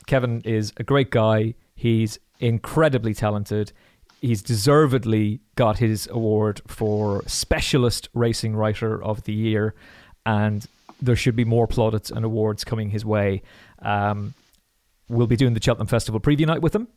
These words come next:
and Tony's gonna be with us for that as well. Uh, for At The Races, we're looking forward to that. There's other stuff that we're gonna be doing as well, but his time has come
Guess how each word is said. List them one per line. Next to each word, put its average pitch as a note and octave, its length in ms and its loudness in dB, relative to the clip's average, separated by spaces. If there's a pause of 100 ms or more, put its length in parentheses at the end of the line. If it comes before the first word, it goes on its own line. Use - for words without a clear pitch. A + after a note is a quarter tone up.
(120)
and G#2+ 420 -2
Tony's A2+ 420 -2
gonna A2 200 -2
be G#2 280 -2
with A#2+ 220 -2
us A2+ 140 -2
for - 80 -6
that G#2+ 200 0
as G#2 120 -6
well. C#3+ 360 2 (340)
Uh, G#2+ 400 0
for A2 340 0
At A2+ 140 0
The A#2 80 0
Races, A#2+ 340 0
we're A#2 100 2
looking A2 200 -2
forward A2 220 -2
to - 40 -6
that. A#2 240 -2
There's A2 140 -4
other A#2+ 160 0
stuff - 300 -2
that A#2 80 2
we're A#2 100 -2
gonna A2+ 140 0
be A2 100 0
doing A2+ 240 0
as A2 100 -2
well, A#2 380 4 (400)
but - 480 0 (440)
his A#2+ 220 2
time A2+ 220 0
has G2+ 100 -2
come A2+ 300 0